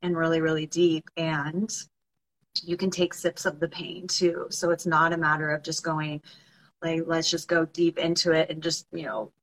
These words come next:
get lost and flooded by it. It's not necessarily that unless you feel like that's, that you have the ability and the resource to be able to go deep in it. But it's really about just, um, just allowing yourself to feel it, because we've, we've gotta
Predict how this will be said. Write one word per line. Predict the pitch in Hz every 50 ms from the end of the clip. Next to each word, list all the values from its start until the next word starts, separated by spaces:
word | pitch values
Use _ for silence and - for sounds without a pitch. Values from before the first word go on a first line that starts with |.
| _ _ - 190
get | - 175 175 - 170 165
lost | 165 139 135 123 - - - - 160
and | 165 175 -
flooded | - 165 156 147 151 170 156 - -
by | - - - - -
it. | 196 240 277 302 330 330 - -
It's | - 196 - -
not | 175 170 160 151 -
necessarily | - 196 - 190 185 - - 147 147 151 151 151 - - -
that | - - - - 294 -
unless | - 185 180 175 170 - -
you | 170 160
feel | - - - 170 156 156
like | 156 147 147 143 143 - - - _ _ _ _ _ - - _
that's, | - 139 127 - - - -
that | - 170 156 - - 160
you | 165 165
have | 156 - 151 147 151 151 -
the | 160 156 147
ability | 147 165 156 156 160 165 165 180 180
and | 165 156
the | 147 143
resource | 147 147 151 - - - 156 160 160 - -
to | -
be | 156
able | 147 147 147
to | 156 156
go | - 147 143
deep | 143 - 147 147 - -
in | 143 151
it. | 180 214 226 - _ _ - - - _ _ _
But | 190 175
it's | 180 180 - 160
really | 156 170 180 190 180 151
about | 151 151 143 143 156 151 156 - - - _
just, | - 156 156 156 - - - - - - _ -
um, | 160 147 151 160 -
just | - 165 160 -
allowing | 180 160 156 131 127 170 196 196 190
yourself | 185 180 185 - - - 160 -
to | - - - _ _
feel | - 156 151 151
it, | 143 - - - - _ _ _ _ _ _ _
because | 165 160 - - 160 156 147 - - - - 151 - - _ - -
we've, | 160 165 160 151 -
we've | 156 160 170 -
gotta | 165 151 143 143